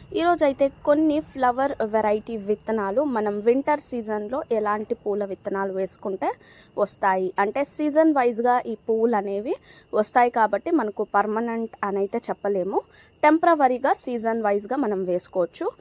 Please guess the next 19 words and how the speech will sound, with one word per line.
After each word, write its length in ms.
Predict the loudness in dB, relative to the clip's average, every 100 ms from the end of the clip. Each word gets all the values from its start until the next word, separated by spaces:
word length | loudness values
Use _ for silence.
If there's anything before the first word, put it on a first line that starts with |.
| _ _ 4
So 160 | 4 4
ఇప్పుడైతే, 560 | 0 2 2 2 2 0 -2 _ _ _ -4
ఆ, 160 | -2
మనకు 400 | -2 -4 -2 -2
చలికాలం 880 | -4 -2 0 0 0 -2 -2 0 0
స్టార్ట్ 460 | -2 -6 -6 -4 -4
అయ్యేటప్పుడు 640 | -2 -4 -6 -10 -6 -6 -8 -16 -2
ఎలాంటి 380 | 2 2 2 -4
పూల 400 | -2 0 0 -2 -4 -4
విత్తనాలని 480 | -2 0 0 0 0
వేసుకోవచ్చు 800 | -2 -4 -4 -4 -4 -4 -6 -4
అనేది 260 | -2 -2 -2
అయితే 160 | -4 -6
చూపిస్తాను. 680 | -6 -8 -8 -4 -4 -2 -6 -8 -20 -6 2
So 80 |
ఇవైతే 460 | 4 4 2 2 0
నేను 300 | 0 0 -2
ఆన్‌లైన్లో 600 | 0 0 2 0 0 -4
తెప్పించినవే, 720 | -2 -4 -4 -8 -4 -2 -2